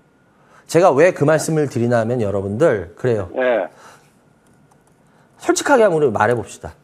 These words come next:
Speaker 1: 우리들. 한미 반도체들 다 뭐라 그랬나요? 매스컴에서. 선생님도 뭐 바-, 방송에서 보셨잖아요.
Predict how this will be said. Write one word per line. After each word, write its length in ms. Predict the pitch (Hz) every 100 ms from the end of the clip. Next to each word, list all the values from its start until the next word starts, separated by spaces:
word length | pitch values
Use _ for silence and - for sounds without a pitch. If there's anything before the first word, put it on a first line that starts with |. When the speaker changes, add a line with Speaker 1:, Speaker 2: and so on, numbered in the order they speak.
| _
Speaker 1:
우리들. 280 | 92 87 - _ _ _ _ _ _ _ _ _ _ _ _ _ _ _
한미 380 | - 285 285 302
반도체들 1040 | 302 131 156 196 - 180 156 156 160 127 101
다 120 | 170
뭐라 300 | 131 117 180
그랬나요? 480 | 180 147 117 95 117
매스컴에서. 580 | 117 98 - 110 95 90
선생님도 380 | 101 285 311 294
뭐 80 | 240
바-, 180 | 233 -
방송에서 420 | - 175 208 202
보셨잖아요. 720 | - 147 175 175 120 110 131